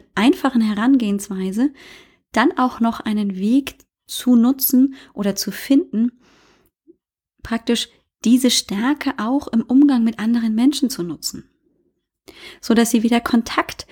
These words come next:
aufbauen konnte zu ihrer Gemeinde, zu,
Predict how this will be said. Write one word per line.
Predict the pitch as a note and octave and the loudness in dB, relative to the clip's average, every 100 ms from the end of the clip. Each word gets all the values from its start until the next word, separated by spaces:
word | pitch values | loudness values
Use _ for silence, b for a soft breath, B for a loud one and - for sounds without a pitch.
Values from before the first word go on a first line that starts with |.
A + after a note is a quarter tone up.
| B B | B B
aufbauen | - G3 G3+ - F#3+ F#3+ F#3 F#3 | 0 2 2 -2 -4 -2 -4 -4
konnte | - F#3 F3 - F3 _ - | -4 -4 -4 -10 -12 _ -6
zu | G3+ | -2
ihrer | A3 G3+ | 0 0
Gemeinde, | F#3+ F#3 F#3+ A3 B3+ B3 B3+ B3+ B B B B - | -2 -2 -2 2 4 4 2 0 B B B B -10
zu, | - | -8